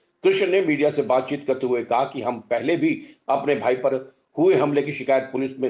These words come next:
दे चुके हैं, लेकिन पुलिस इस पूरे मामले में कोई भी कार्रवाई नहीं कर रही थी और आज भी हम पर हमला हुआ। गांव में पन्द्रह से सोलह राउंड फायर हुए हैं। उन्होंने बताया कि उसके भाई का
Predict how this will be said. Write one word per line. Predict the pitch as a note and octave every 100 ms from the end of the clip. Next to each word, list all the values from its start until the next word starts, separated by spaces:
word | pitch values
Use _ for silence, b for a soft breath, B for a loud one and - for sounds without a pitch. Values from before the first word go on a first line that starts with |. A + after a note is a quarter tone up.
| B2+
दे | C3+
चुके | C3 B2 B2
हैं, | A2+ - _ _ -
लेकिन | C3+ F3 B3+ - -
पुलिस | D3+ F#3+ G#3 - - _ _ _
इस | G3+ G#3 - -
पूरे | F3 G3+
मामले | C#3+ D3 D#3
में | E3
कोई | D#3 D#3
भी | C3 C3+
कार्रवाई | C3 C3 B2 A#2+ G#2 -
नहीं | D3 E3
कर | B2+ A#2
रही | A2+ A#2+
थी | - G#2+ _ _ _ _ -
और | F3 -
आज | D3+ E3+ E3 -
भी | B3+
हम | E3+ E3 E3+
पर | E3+
हमला | C#3+ D3
हुआ। | B2+ C#3 E3+
गांव | D3 C3+ D#3
में | D#3 D#3
पन्द्रह | D3 C#3+ D#3 E3
से | D#3+
सोलह | D3 D3 C#3+
राउंड | B2+ C3+ C3
फायर | B2+ A2+ A2
हुए | A#2+ C#3
हैं। | G#3+ - b b -
उन्होंने | F#3+ A3+ G#3+
बताया | D3 D3 E3
कि | D#3+
उसके | D#3 D#3
भाई | - A#2+ D3 C#3+
का | C#3